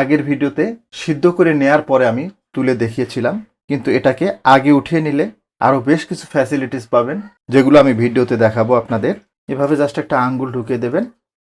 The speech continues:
দেখবেন যে খুব সহজেই উপরের স্কিনটা উঠে যাচ্ছে। দেখুন কত সহজে উঠে যাচ্ছে। দেখুন, আমি কিন্তু স্কিনটাকে আলাদা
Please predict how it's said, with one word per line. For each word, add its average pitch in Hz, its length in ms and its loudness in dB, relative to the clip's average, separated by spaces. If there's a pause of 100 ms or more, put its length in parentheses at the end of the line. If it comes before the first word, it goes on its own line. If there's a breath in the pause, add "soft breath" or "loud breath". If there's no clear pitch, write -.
(480)
দেখবেন 120 320 -4
যে 127 40 -2 (100)
খুব 156 180 -8
সহজেই 135 360 -2 (440)
উপরের 113 300 -4 (120)
স্কিনটা 117 320 -4
উঠে 113 200 -6
যাচ্ছে। 107 240 -8 (1200)
দেখুন 117 240 -8 (140)
কত 123 140 -4 (160)
সহজে 117 400 -4
উঠে 117 220 -8
যাচ্ছে। 110 280 -8 (460)
দেখুন, 165 200 -10 (1000 soft breath)
আমি 117 160 -6
কিন্তু 117 160 -10 (100)
স্কিনটাকে 120 500 -8
আলাদা 107 220 -4